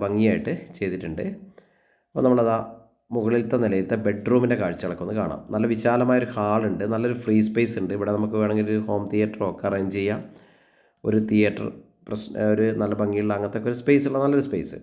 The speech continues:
നമുക്ക് മുകളിലത്തെ നിലയിലത്തെ ഒരു ബെഡ്റൂം ഒന്ന് കാണാം. മുകളിലത്തെ നിലയിൽ നല്ല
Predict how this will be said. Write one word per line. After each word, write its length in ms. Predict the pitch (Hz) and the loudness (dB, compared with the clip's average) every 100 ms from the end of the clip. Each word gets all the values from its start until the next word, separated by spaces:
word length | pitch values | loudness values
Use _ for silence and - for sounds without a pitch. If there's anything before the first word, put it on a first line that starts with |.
| - _ _ _ _ _ - | -18 _ _ _ _ _ -8
നമുക്ക് 260 | 131 139 160 156 127 | -2 2 2 2 0
മുകളിലത്തെ 420 | 120 139 143 151 135 | 4 4 4 4 4
നിലയിലത്തെ 340 | 120 110 135 135 135 | 4 2 -2 -2 -2
ഒരു 140 | 131 151 | 0 2
ബെഡ്റൂം 320 | 117 95 107 107 | 0 0 0 0
ഒന്ന് 120 | 95 78 | -2 -6
കാണാം. 220 | 76 - - - _ _ - | -8 -10 -18 -20 _ _ -8
മുകളിലത്തെ 360 | 117 143 143 180 | 0 2 2 2
നിലയിൽ 240 | 147 127 127 123 | 4 4 4 2
നല്ല 160 | 117 | 0